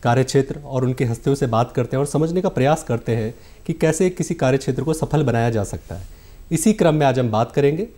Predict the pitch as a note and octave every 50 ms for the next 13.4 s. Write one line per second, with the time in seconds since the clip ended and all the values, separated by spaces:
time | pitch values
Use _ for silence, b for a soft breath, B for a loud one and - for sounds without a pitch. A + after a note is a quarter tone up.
0 | - A#2 A#2 B2 C3 C#3 C3+ - - B2 A#2+ A#2 A2+ A2+ - A#2+ A2+ G#2 - A2+
1 | G#2 G2 G2 - - - - C#3 C3 C3 C3 C#3 D3+ F#3 A#3+ - b b b b
2 | b b b b b C3+ C3 B2+ B2+ - G3+ G3 D3+ D3 - - F3 E3+ E3 C#3+
3 | B2+ A#2+ A#2 A#2 - - E3+ E3 - D3+ C3 B2+ B2 A#2+ - B2+ A#2+ B2 A#2 A2+
4 | A2+ A#2 - G#2+ - - A2 G#2+ A2 B2+ D#3 E3+ D3 C#3 C3+ C#3+ - b b b
5 | b b b b b - B2+ C3 C3 C#3+ C#3+ - - D#3 F3 - - D#3+ B2+ A#2+
6 | A#2 A2 G#2+ G#2+ A#2 A#2+ - - - - C#3 C3+ C3+ B2+ B2+ C3+ B2+ C3+ - -
7 | - - - - - B2 C3 C3+ C3 - C3+ C3+ A#2+ A2+ A2+ - - A2+ A2+ A2+
8 | B2 A#2+ A2+ - E3 A3 - - b b b b b b b b b A#2+ C#3 D3
9 | D3 - D#3+ D3+ D3 D3 D3 - - - A#2+ B2+ - - C#3+ - D#3 C#3 C3+ C#3+
10 | D#3+ D#3 D3+ E3 F#3 G3 - C3+ C3+ C3 A2+ B2+ B2+ B2+ - C3 - B2 A2+ -
11 | C3+ D3 D3+ - - - D3+ F3 G#3 - D3 - - B2 - - B2+ - C3 C3+
12 | B2+ A#2+ - A2+ - C#3 A#2+ A2+ A#2 A#2+ C3 - B2+ B2 B2 - C3 B2 A#2 A2
13 | A2+ A2+ B2+ C3+ B2+ B2 C#3 D#3+